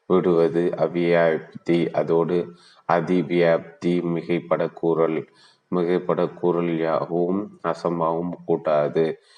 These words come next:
இவ்வாறு குணங்கள் மற்றொன்றில் இருக்கக்கூடாது. குணங்கள் ஒரு இனத்தில் ஒரு பகுதியில் மட்டும் இருந்து மற்றவைகளில் இல்லாவிடில் அது அப்-, அப்-, அவ்வியாப்தி ஆகும்.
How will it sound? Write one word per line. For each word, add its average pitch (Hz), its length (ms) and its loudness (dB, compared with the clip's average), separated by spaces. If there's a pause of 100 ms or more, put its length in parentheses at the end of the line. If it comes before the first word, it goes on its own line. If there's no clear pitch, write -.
(180)
இவ்வாறு 85 460 0
குணங்கள் 85 400 -2
மற்றொன்றில் 85 720 -2
இருக்கக்கூடாது. 80 1200 -2 (340)
குணங்கள் 90 500 0
ஒரு 80 320 2
இனத்தில் 87 520 -2
ஒரு 82 260 0
பகுதியில் 85 560 0
மட்டும் 85 460 -4
இருந்து 82 580 -4 (360)
மற்றவைகளில் 85 840 0
இல்லாவிடில் 82 680 -2
அது 82 400 -2
அப்-, - 280 -8 (120)
அப்-, 80 300 0 (320)
அவ்வியாப்தி 87 920 0
ஆகும். 80 500 0